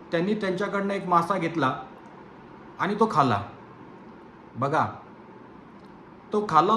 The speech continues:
तो मासा आणि त्याच्यातल्या पाच शिष्यांनी पण ते मासे खाल्ले, पण चार शिष्यांनी मासे खाल्ले नाही.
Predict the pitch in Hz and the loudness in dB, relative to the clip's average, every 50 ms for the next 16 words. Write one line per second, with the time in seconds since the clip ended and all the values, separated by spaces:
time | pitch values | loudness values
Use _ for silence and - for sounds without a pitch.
0 | 214 214 196 180 165 156 151 - 160 165 - - - - - - - - - - | 4 2 2 4 4 4 4 4 2 2 0 -2 -8 -16 -20 -20 -20 -20 -20 -20
1 | - - - - - - - - - - - - - - - - - - 151 185 | -20 -20 -20 -20 -20 -20 -20 -20 -20 -20 -20 -20 -20 -20 -20 -10 -2 2 2 4
2 | 208 220 220 214 214 208 202 175 170 - - - - - - - - - - - | 6 6 6 6 6 4 2 -2 -8 -12 -16 -18 -20 -20 -20 -20 -20 -20 -20 -20
3 | - - - - - - - - - - - - - 175 170 180 208 208 196 214 | -20 -20 -20 -20 -20 -20 -20 -20 -20 -20 -12 -6 -4 -2 0 0 -2 0 2 4
4 | 214 190 170 156 - - - - - - - - - - - - - - - - | 6 6 6 6 2 -2 -10 -14 -18 -20 -20 -20 -20 -20 -20 -20 -20 -20 -20 -20
5 | - - - - - - - - - - - - - - - - - - - - | -20 -20 -20 -20 -20 -20 -20 -20 -20 -20 -20 -20 -20 -20 -20 -20 -20 -20 -20 -20
6 | - - - - - 190 196 190 - - 208 - - 208 202 196 202 208 202 196 | -20 -20 -6 0 2 4 4 4 2 0 0 2 2 2 2 4 2 2 2 4
7 | 175 147 156 156 - - - - - 175 180 175 170 160 156 - 175 - 131 117 | 4 4 4 0 -4 -10 -10 -4 -2 2 6 6 6 6 6 2 -2 0 0 0
8 | 107 98 92 90 - - - - - - - - - - 175 175 - - 180 185 | 0 -2 -6 -12 -16 -20 -20 -20 -20 -20 -20 -10 -4 -4 -4 -4 0 4 4 4
9 | 208 208 - 214 180 - 202 196 196 196 196 180 160 151 147 - 175 - 135 131 | 4 4 2 -2 -2 0 0 0 2 0 0 0 0 0 0 -2 -4 -2 0 0
10 | 123 120 104 92 | 0 0 -2 -4